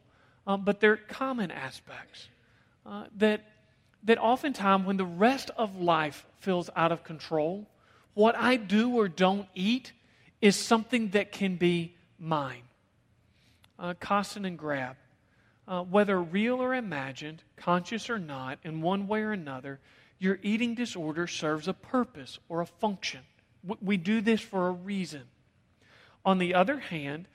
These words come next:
uh, if you have anorexia or are very restrictive with food, you're more likely to experience satisfaction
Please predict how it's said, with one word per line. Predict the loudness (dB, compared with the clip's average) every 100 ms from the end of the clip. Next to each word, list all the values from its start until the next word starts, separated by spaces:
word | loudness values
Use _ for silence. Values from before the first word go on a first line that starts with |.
| _ _
uh, | -4 -2
if | -2
you | -2
have | 2 0
anorexia | 0 -4 -2 4 4 4 -2 4
or | 6 6
are | 4
very | 2 2
restrictive | 0 -8 -2 -4 -2 -10 -8
with | -10 -10
food, | -4 -2 -2 -4 -10 -20 _ _ 0
you're | 4
more | 4 4 4
likely | 6 4 4 -2
to | -2 -6
experience | -6 -6 -4 -4 -4
satisfaction | 0 2 2 -4 2 2 2 -2 -4 -4